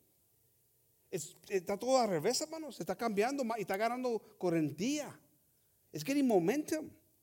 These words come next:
So I need God in my future walk. I mean, we need God in our future walk. We need to be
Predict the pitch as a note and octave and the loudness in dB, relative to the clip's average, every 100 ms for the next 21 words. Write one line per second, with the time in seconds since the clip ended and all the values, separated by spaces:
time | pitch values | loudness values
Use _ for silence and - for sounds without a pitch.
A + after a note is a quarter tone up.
0 | _ _ _ _ - - A#3 E4 D#4+ C4+ | _ _ _ _ -8 2 4 4 4 4
1 | F4 E4 A#3 A3+ G#3 A3 G#3+ - A3+ - | 6 6 6 6 4 4 2 0 -2 4
2 | G#3+ F#3 D3+ A2+ - - _ - - - | 4 6 2 -2 -12 -20 _ -20 -20 -10
3 | D#3+ G3 F3+ E4+ A4+ A4+ F4+ A#3+ G#3+ G3 | 4 6 8 8 8 6 6 6 4 2
4 | F#3 F#3 F3 E3 D3+ D4 D#4+ C#4+ B3+ G#3+ | -2 -4 2 2 2 0 0 0 -2 -2